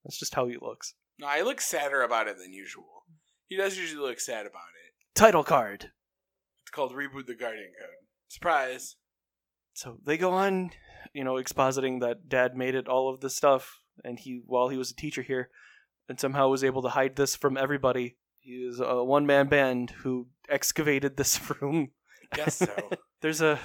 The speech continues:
Speaker 2: Unless he worked for someone who, like, had this school built on a big empty dome or something.
Speaker 1: I genuinely have no idea.
Speaker 2: I guess we'll find out. They're gonna
Speaker 1: Uh, or maybe they'll just forget about it like they forgot about the cat.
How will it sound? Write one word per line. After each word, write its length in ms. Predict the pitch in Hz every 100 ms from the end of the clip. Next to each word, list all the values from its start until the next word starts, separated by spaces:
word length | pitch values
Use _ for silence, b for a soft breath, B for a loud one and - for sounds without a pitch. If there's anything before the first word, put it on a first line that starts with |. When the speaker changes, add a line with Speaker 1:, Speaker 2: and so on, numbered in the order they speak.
| -
Speaker 2:
Unless 240 | 185 214 262
he 80 |
worked 320 | 202 131 147 -
for 200 | 294 302
someone 640 | - 339 320 330 320 311
who, 260 | 262 262 240
like, 320 | 202 180 -
had 280 | 196 196 -
this 160 | 175
school 280 | - - 185 170
built 240 | 175 175
on 120 | 165
a 40 | 160
big 200 | 165 151
empty 280 | 156 156 151 127
dome 300 | 131 143 185
or 120 | 185
something. 500 | 196 202 208 226 208 _ _ -
Speaker 1:
I 180 | 123 - _
genuinely 440 | - 123 123 123 120
have 120 | 110
no 160 | 120 110
idea. 380 | 110 110 110 110 -
Speaker 2:
I 80 | 127
guess 220 | 151 147
we'll 100 | 165
find 280 | 160 151 151
out. 240 | 170 123 - -
They're 140 | 127
gonna 180 | 127 123
Speaker 1:
Uh, 140 | - -
or 240 | 147 170 165
maybe 200 | 165 170
they'll 120 | 160
just 260 | 165 156 -
forget 360 | - 143 135 156
about 220 | 147 139
it 120 | 135
like 140 | 131 131
they 100 | 139
forgot 240 | 135 139
about 140 | 135 127
the 60 | 123
cat. 360 | - 127 120